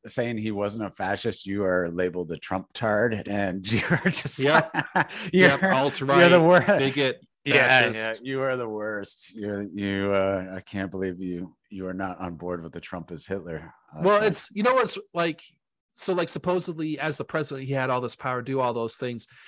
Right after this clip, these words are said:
Speaker 2: He couldn't even, the, the Muslim ban, whatever, remember in his early presidency, he wasn't even able to do that. There was a judge in Hawaii that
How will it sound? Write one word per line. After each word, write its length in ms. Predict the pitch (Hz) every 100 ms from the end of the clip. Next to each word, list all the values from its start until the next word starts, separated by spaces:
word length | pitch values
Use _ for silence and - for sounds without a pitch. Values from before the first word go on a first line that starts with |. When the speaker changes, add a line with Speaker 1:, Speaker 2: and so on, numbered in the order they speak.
| - _
Speaker 2:
He 240 | - 247
couldn't 260 | 233 254 220
even, 480 | 214 190 180 170 139 _ -
the, 480 | 165 156 147 123 123 _ -
the 180 | 135 127
Muslim 480 | 165 196 160 143 123
ban, 340 | 117 101 98 -
whatever, 440 | 123 117 110 107 104
remember 380 | 131 135 135
in 60 | 135
his 120 | 120
early 300 | 139 135 135
presidency, 760 | 131 131 135 143 143 - 170 165 _ - -
he 80 |
wasn't 240 | 240 233 226
even 160 | 226
able 200 | 220 214 202
to 40 |
do 240 | 202 208
that. 240 | 190 208 202
There 100 | 156
was 140 | 151
a 60 | 139
judge 380 | 135 156 156 160
in 100 | 151
Hawaii 560 | 139 131 135 147 147 131
that 260 | 123 120